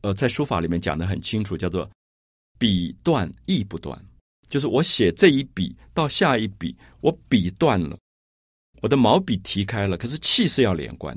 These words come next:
的。所以这个东西西方人很难懂啊。我曾尝试跟法国朋友解释，他们非常难懂。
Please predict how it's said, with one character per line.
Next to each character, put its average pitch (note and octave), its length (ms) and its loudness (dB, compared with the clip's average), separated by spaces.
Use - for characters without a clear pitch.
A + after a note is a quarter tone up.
的。 - 80 -20
所 - 120 0
以 F3 40 8
这 A#3 120 0
个 F#3+ 60 2
东 E3+ 140 2
西 E3+ 220 -4
西 - 220 -4
方 G3 180 -2
人 D#3 120 0
很 G2+ 180 -2
难 E2+ 260 -2
懂 - 240 -4
啊。 G#2 80 -2
我 F#2+ 80 2
曾 C#3 200 0
尝 A#2+ 280 -2
试 A#2 140 -2
跟 A2 180 2
法 G2 160 -2
国 E2+ 140 -4
朋 F#2 160 -4
友 F2 100 0
解 D2+ 220 -6
释， F2 240 -4
他 C#3+ 200 -10
们 D#3+ 60 -6
非 F#3 140 -2
常 B2 160 -4
难 F#2 240 -2
懂。 E2+ 160 -4